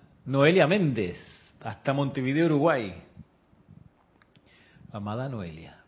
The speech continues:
Omaira Marves, o Marvés. Ah, no, dice Isabel Sánchez.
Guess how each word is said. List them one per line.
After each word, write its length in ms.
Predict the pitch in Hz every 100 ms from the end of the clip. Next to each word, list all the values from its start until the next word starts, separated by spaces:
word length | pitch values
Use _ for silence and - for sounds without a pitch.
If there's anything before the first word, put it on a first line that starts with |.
| _
Omaira 540 | 135 135 170 185 185
Marves, 840 | 165 160 175 165 139 113 107 107 - - - - - - _ _
o 140 | - 113
Marvés. 500 | 104 101 113 135 - - - _ - - - _ _ _
Ah, 140 | - 117
no, 160 | 131
dice 280 | 117 120 135
Isabel 520 | 127 - 123 117 160 - -
Sánchez. 600 | 165 131 - 95 -